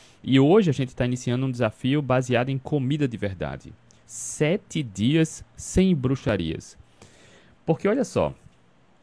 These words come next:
na semana passada pediram, ah, desafio sobre paleolítica, sobre low carb, sobre, ah, relação com a alimentação, sobre atividade física. Eu decidi fazer esse desafio que vai englobar um pouquinho de tudo isso, tá?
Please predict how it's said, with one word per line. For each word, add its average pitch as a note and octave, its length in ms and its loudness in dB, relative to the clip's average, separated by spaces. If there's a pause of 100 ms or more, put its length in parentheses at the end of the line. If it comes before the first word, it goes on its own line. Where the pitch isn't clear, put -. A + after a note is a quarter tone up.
(100)
na G#2+ 160 2
semana C3 300 2
passada G#2+ 480 4
pediram, A#2+ 680 2
ah, F2+ 220 0
desafio G#2 460 -2
sobre A2+ 240 -2
paleolítica, C#3 920 0
sobre B2 260 -4
low C3 140 2
carb, G2 640 2 (340)
sobre, G#2 920 2
ah, F#2 340 0
relação B2 460 0
com C3 80 -2
a C3 60 2
alimentação, B2+ 760 -4
sobre C3+ 220 -4
atividade C3+ 440 0
física. - 560 -4
Eu D3+ 80 0
decidi D#3 280 -6
fazer F#2 320 0
esse F#2 200 -4
desafio F2+ 380 0
que - 140 -8
vai D3 100 0
englobar C#3+ 380 2
um C3 40 -2
pouquinho - 320 -6
de G#2+ 80 -8
tudo F#2 300 -4
isso, B2+ 300 -6
tá? B2+ 260 -4